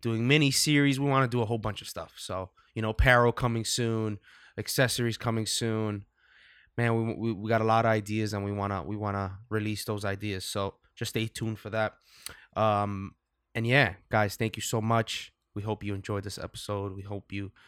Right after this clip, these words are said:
you got something out of it. If anything, we just, we just pray that you got something out of it and that you can use it in your everyday life, or just pass it on to someone who can, who can, can use it and can use it in their everyday life. So,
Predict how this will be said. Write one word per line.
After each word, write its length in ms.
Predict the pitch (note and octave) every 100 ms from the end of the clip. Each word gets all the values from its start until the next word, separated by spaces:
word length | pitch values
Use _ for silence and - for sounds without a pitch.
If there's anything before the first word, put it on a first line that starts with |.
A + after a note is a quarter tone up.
| _ -
you 80 | G#2
got 220 | A2+ A2
something 360 | A2+ G#2+ G#2
out 180 | G#2 G#2
of 120 | G#2
it. 200 | G#2 G#2 -
If 160 | G2+
anything, 560 | G2+ A2 G2 G#2+ G2+ G2+
we 80 | G2+
just, 400 | G2+ G2 - - _ _ _ _
we 100 | B2
just 380 | A#2+ A#2+ - _
pray 340 | - C#3 C3 A2+
that 240 | G#2+ -
you 80 | G#2
got 220 | G2+ G2+
something 320 | - G2+ G2+
out 160 | G2+ G2
of 100 | G2
it 80 | G2
and 160 | G2
that 160 | F#2+ -
you 80 | -
can 140 | G2+
use 240 | G2+ G#2
it 80 | G2+
in 60 | G2
your 120 | F2+
everyday 380 | F#2+ G2 G2 F#2+
life, 280 | G2 G2+ -
or 120 | G#2
just 200 | G#2+ -
pass 300 | A#2 A2 -
it 80 | G#2
on 180 | G#2 G2
to 200 | G2+ G2 - - -
someone 340 | - A#2 G#2+
who 140 | A2+
can, 260 | - G#2+ G#2 A2
who 100 | A2+
can, 320 | A2+ G2+ F#2+ _ _ _ _ _ _ -
can 160 | B2
use 280 | A#2+ D#3 C3+
it 180 | G2+ - _ _ G#2
and 120 | G2+
can 220 | A2 G2 - - _
use 220 | A2 A#2 A2+
it 100 | A2
in 120 | A2
their 220 | A2+ A2
everyday 340 | G2+ G2 G2
life. 260 | F2+ F#2 F2
So, 360 | - G#2+ F#2+